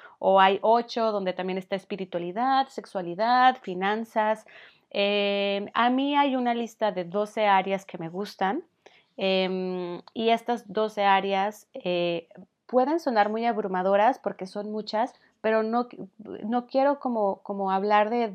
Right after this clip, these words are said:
doce áreas y que digamos, "No, tengo que ser perfectos en todo". Repito, yo era así y nada más quiero como dejar claro que estas doce áreas, eh, es algo que nos permite ser como mucho más conscientes de otros ámbitos o poner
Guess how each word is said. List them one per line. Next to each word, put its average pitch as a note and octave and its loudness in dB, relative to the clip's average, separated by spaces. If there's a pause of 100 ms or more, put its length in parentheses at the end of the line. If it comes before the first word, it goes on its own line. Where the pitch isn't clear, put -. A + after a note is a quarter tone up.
(160)
doce G#3+ 2
áreas G#3 2
y G#3 -10
que - -8
digamos, G3 -4
"No, C4+ 2
tengo C4 -2
que C#4 -4
ser B3 0
perfectos A#3+ -4
en G#3+ -8
todo". F#3+ 0 (360)
Repito, G3+ 2 (200)
yo G3 4
era A#3 12
así A#3 2
y G#3+ -2
nada G#3+ 4
más A3+ 2
quiero G3+ 0
como F#3+ -2
dejar F#3 -2
claro F#3+ 2
que G3+ -4
estas G3 -2
doce G#3 0
áreas, G3 4 (360)
eh, F3+ 6
es G#3+ 2
algo A3+ 8
que A#3+ 0
nos G3+ 0
permite G3+ -2
ser G3+ 4
como F#3+ -2 (640)
mucho G#3+ 2
más G3+ 6
conscientes A3 -2
de G3 0
otros A#3 0
ámbitos A3 0
o G#3+ 0
poner A3 0